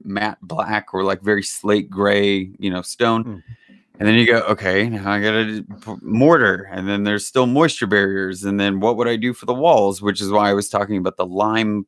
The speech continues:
Speaker 1: plaster stuff with you guys, because it's a more natural, or it's just,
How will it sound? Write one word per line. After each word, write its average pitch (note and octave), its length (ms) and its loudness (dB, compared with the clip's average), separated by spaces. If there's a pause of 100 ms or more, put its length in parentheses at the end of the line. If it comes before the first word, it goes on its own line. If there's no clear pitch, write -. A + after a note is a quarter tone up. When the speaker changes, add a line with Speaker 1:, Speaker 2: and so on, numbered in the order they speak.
Speaker 1:
plaster F#2+ 680 -2
stuff - 440 -2
with F#2+ 100 -8
you G2+ 80 -6
guys, F#2+ 320 -2
because F#2 380 -4
it's F2+ 160 -6
a F#2+ 40 -4
more G2 460 2 (640)
natural, A#2 500 2
or G#2 300 2
it's G2 160 -4
just, - 200 -6